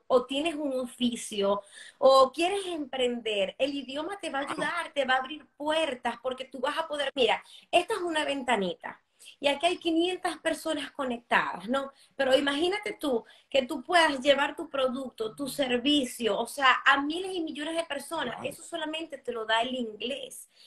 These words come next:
Speaker 1: El inglés es una herramienta fundamental para poder salir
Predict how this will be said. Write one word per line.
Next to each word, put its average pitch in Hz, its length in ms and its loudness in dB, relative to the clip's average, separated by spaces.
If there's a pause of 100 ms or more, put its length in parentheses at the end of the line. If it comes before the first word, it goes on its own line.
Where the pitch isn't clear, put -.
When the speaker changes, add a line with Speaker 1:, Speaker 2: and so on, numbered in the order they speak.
(100)
Speaker 1:
El 254 180 4
inglés 262 500 -2
es 294 120 -2
una 294 200 -4
herramienta 277 720 -6 (140)
fundamental 262 880 -2
para 233 260 2
poder 247 320 2
salir 254 480 -6